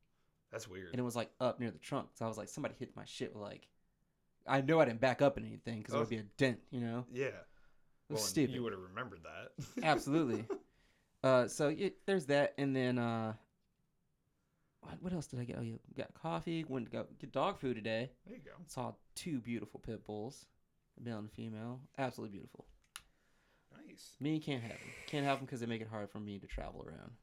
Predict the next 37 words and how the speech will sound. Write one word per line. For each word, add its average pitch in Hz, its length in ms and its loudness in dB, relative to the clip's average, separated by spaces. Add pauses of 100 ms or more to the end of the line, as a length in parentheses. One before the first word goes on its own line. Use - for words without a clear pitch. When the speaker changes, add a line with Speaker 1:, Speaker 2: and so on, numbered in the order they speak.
(100)
Speaker 2:
Can't - 140 -10
have - 120 -14
pit - 160 -12
bulls. - 320 -14 (220)
It's - 120 -12
hard 147 160 4
enough 135 120 0
having 113 200 -4
a 101 40 -8
German 98 260 -10
Shepherd. - 300 -16 (380)
Speaker 1:
Yeah. 92 280 -6 (160)
Well, 139 260 4
and 131 160 -6 (300)
it, 139 220 4
it 135 80 -6
sucks 208 300 -8
living 120 220 -2
on 113 120 -6
base 98 280 -6
because 98 340 -12
they 101 80 -8
restrict 101 400 -6
the 98 60 -10
breeds 92 300 -12
that - 80 -12
you're 98 100 -8
allowed 92 220 -8
to 92 60 -12
have. 90 180 -12
You 92 80 -14
know, 90 80 -16
you 95 80 -14
can't 107 160 -12
have 104 120 -10
pit - 200 -6
bulls, 101 400 -8